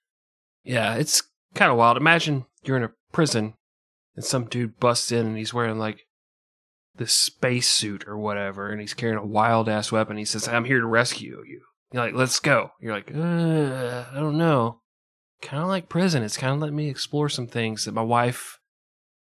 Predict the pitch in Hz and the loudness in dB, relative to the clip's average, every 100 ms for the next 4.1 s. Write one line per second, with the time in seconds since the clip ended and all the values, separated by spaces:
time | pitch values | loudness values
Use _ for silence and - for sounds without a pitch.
0 | - - 143 135 147 - 104 104 98 107 | -6 4 6 10 8 6 -6 -8 -10 -2
1 | 110 123 156 - - 156 135 143 143 160 | 2 4 4 0 -2 6 8 8 6 6
2 | 160 _ _ _ _ _ _ _ - - | 6 _ _ _ _ _ _ _ 0 4
3 | 208 175 170 202 185 160 139 110 107 - | 6 6 8 8 8 8 8 6 4 0
4 | - | 0